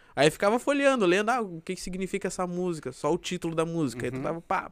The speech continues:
Speaker 1: pá, pá.
Speaker 2: Foda.
Speaker 1: Isso desde criança, assim.
Speaker 2: Uhum.
Speaker 1: Então,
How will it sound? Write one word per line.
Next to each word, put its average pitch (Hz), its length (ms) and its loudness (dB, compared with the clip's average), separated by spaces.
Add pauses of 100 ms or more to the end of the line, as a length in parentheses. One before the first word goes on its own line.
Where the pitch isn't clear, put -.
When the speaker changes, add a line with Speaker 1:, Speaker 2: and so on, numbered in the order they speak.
Speaker 1:
pá, - 160 -6 (120)
pá. - 140 -8 (360)
Speaker 2:
Foda. 120 140 -4
Speaker 1:
Isso 160 160 -6
desde 226 240 0
criança, 359 420 2
assim. - 220 -10
Speaker 2:
Uhum. 117 280 -6 (440)
Speaker 1:
Então, 170 680 -2